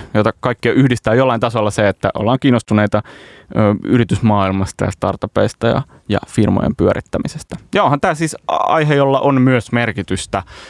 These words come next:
yhteiskunnallisesti laajemminkin. Tänään katsellaan ajassa hieman taaksepäin ja muistellaan parhaita juttuja, joita tässä on tapahtunut. Mä olen kutsunut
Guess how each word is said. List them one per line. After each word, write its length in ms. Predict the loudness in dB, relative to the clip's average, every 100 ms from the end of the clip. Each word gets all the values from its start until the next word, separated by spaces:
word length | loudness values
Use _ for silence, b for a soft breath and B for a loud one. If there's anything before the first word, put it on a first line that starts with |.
| B
yhteiskunnallisesti 1000 | -6 -4 -4 -6 -6 -4 -2 -4 -8 -4
laajemminkin. 800 | -2 0 -2 -4 -6 -6 -4 -4 -4 B B B B B _ _ -20 -20 -8
Tänään 240 | -2 0 0
katsellaan 440 | -2 0 0 2
ajassa 300 | 0 0 0
hieman 220 | 0 0
taaksepäin 440 | 0 -2 -2 -4 -2
ja 40 |
muistellaan 460 | 0 0 0 -2 -2
parhaita 480 | -2 -2 -2 -4 0
juttuja, 400 | 0 0 2 2
joita 180 | 2 0
tässä 240 | -2 0
on 20 |
tapahtunut. 580 | -2 0 -2 -2 -2 0
Mä 60 | 0
olen 120 | 0
kutsunut 380 | -2 -2 -4